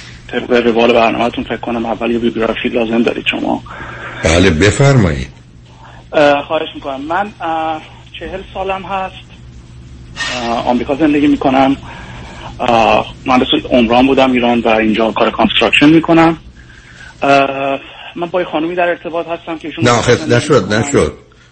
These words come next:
Speaker 2: آقا شما گفتید
Speaker 1: جان.
Speaker 2: اطلاعات به من، اولین اطلاعات چه
Speaker 1: آه.
Speaker 2: مدتی است امریکایی؟
Speaker 1: آه،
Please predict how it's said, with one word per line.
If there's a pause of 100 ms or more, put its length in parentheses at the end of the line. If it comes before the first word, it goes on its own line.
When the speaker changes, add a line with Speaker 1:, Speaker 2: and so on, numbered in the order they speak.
Speaker 2:
آقا
شما
گفتید
Speaker 1:
جان.
Speaker 2:
اطلاعات
به
من،
اولین
اطلاعات
چه
Speaker 1:
آه.
Speaker 2:
مدتی
است
امریکایی؟
Speaker 1:
آه،